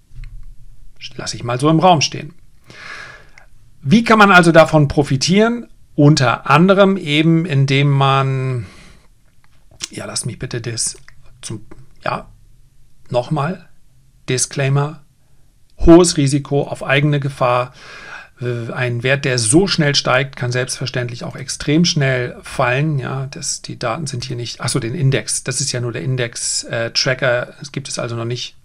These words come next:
so lange, das Ding. Lass mich mal schauen, ob ich irgendwo den Chart noch mal woanders finde,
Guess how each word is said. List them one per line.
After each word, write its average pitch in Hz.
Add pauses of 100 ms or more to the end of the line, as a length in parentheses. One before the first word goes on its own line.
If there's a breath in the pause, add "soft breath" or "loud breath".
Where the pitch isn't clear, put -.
(240)
so 143
lange, 123
das 120
Ding. 170 (160)
Lass -
mich -
mal 120
schauen, 131 (760 loud breath)
ob 113
ich 113
irgendwo 120
den 113
Chart 127
noch 113
mal 117
woanders 123
finde, 127